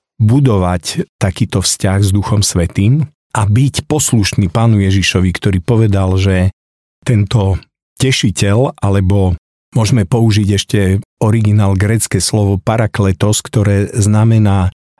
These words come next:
radca, učiteľ, tešiteľ, pomocník, obhajca. Tieto všetky funkcie sú zahrnuté v tom slove parakletos a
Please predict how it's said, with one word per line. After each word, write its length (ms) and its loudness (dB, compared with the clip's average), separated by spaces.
radca, 720 0
učiteľ, 800 -2
tešiteľ, 880 -2
pomocník, 880 0
obhajca. 880 0
Tieto 320 -2
všetky 800 -2
funkcie 1000 0
sú 320 0
zahrnuté 760 0
v 40 -18
tom 200 0
slove 360 0
parakletos 880 -2
a 320 0